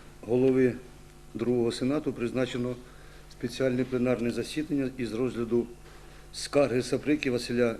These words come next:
Івановича щодо конституційності абзацу першого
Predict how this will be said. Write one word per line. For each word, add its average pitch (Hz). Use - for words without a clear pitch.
Івановича 147
щодо 123
конституційності 127
абзацу 120
першого 131